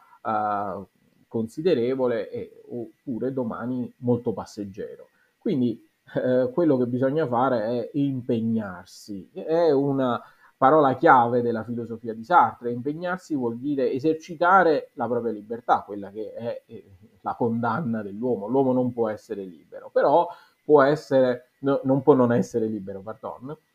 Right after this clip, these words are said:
però può, ecco, caratterizzare questa libertà.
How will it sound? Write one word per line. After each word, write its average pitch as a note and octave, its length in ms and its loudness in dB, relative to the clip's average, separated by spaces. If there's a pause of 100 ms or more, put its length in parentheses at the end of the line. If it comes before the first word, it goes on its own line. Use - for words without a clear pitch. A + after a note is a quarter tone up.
(140)
però D#3+ 500 4
può, D3 380 2
ecco, A#2 460 -4 (200)
caratterizzare D3+ 1040 4
questa G#2 300 -8
libertà. F#2+ 680 -8